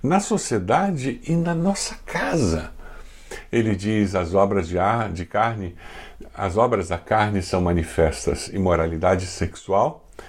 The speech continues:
impureza, libertinagem, idolatria e feitiçaria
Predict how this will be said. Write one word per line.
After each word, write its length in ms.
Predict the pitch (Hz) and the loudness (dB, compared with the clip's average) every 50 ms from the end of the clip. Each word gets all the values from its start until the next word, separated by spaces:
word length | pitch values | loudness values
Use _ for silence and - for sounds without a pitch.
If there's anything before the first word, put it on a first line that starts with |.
| - - - - - - | -20 -20 -20 -12 -6 -4
impureza, 800 | 80 80 - 90 82 82 92 110 123 123 117 123 127 120 117 120 - - - - - - - _ _ - | -4 -4 -4 -4 -2 0 0 0 0 0 -2 -2 -4 -6 -6 -8 -14 -20 -20 -20 -20 -20 -20 _ _ -2
libertinagem, 1160 | - 82 82 73 78 76 73 - - 85 82 85 95 98 101 104 101 98 104 101 101 98 95 - - - - - - - | 2 4 4 4 4 2 -2 -2 -4 -4 -2 0 2 2 2 2 2 0 -2 -2 -4 -4 -4 -8 -14 -20 -20 -20 -16 -8
idolatria 960 | - 85 85 85 90 87 85 80 - - - 107 120 120 123 120 117 110 80 | -6 -4 0 2 2 2 2 0 -2 -4 -2 0 2 2 2 2 2 0 0
e 120 | 80 78 | -2 -4
feitiçaria 1040 | 78 - - 90 87 85 - - 82 - - 82 76 78 85 95 101 104 95 92 | -4 -2 2 4 4 4 4 0 -2 0 0 0 0 0 2 2 4 4 2 0